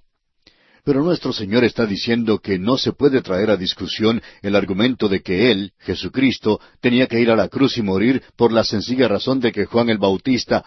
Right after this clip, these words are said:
no era Elías. Pero por otra parte, es verdad que según este pasaje,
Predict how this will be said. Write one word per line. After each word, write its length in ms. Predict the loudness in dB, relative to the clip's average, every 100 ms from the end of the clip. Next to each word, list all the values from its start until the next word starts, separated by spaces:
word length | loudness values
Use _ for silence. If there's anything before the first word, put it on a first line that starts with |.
| -4
no 240 | 0 2
era 220 | 4 2
Elías. 520 | 0 2 0 -2 -10 -16 _ _ _ _ _ _
Pero 180 | 2 2
por 120 | 4
otra 200 | 2 0
parte, 460 | 2 0 2 -2 -2 -2
es 220 | 0 2
verdad 320 | 2 2 2
que 120 | 0
según 360 | -2 0 4 4
este 240 | 4 2
pasaje, 580 | 0 0 0 -2 -2 -6